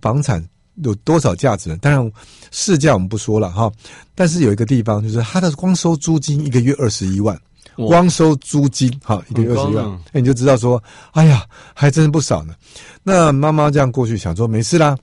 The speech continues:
Speaker 1: 对不对？她也很轻松啦。但是接下来问题来了，几个月后呢，妈妈要想去收租金的时候，哎，这个租金，这个房客说：“不行，你儿子收走了。”哎，从儿子收走了。
Speaker 2: 啊？
Speaker 1: 那妈妈说：“那个，哎，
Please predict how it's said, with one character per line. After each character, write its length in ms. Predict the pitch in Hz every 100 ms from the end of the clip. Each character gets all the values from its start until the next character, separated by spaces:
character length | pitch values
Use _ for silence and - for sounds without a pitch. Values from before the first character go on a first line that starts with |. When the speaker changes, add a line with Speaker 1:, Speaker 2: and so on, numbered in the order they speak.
| _ -
Speaker 1:
对 100 | 165
不 40 |
对？ 140 | 170 - - -
她 120 | - 147
也 80 |
很 120 | 120 95
轻 180 | 117
松 180 | 110 117
啦。 140 | 107 95 _ _ _ _ _ _ _ -
但 80 | 135
是 80 | 123
接 140 | 123
下 140 | 113 113
来 120 | 98
问 140 | - 127
题 80 | 107
来 160 | 98
了， 100 | 107 - - -
几 140 | - 147
个 100 | 208
月 80 | 202
后 240 | 180 156
呢， 80 | 143
妈 140 | 143
妈 180 | 147 143
要 100 | 139
想 160 | 107 101
去 80 |
收 200 | 120 117
租 160 | 110 113
金 160 | 110 107
的 40 |
时 60 | 135
候， 60 |
哎， 120 | 175 - _ - - - _
这 100 | -
个 80 | 196
租 100 | 170
金， 380 | 170 185 180 156
这 80 | 160
个 160 | 147
房 160 | 131 139
客 140 | 151
说 100 | 143
：“不 100 | 139
行， 160 | 143 110
你 160 | 113 131
儿 120 | 135
子 140 | 160 139
收 220 | 120 123
走 160 | 101
了。” 60 | 85
哎， 100 | 170 - _
从 180 | - 135
儿 100 | 135
子 80 | 123
收 160 | 127 147
走 140 | 117
了。 80 | 80 -
Speaker 2:
啊？ 360 | 101 107 160 160 - - -
Speaker 1:
那 200 | 214 170 135 -
妈 140 | 180
妈 120 | 190
说 280 | 175 185 190
：“那 80 | 190
个， 100 | 175 143 135
哎， 180 | 139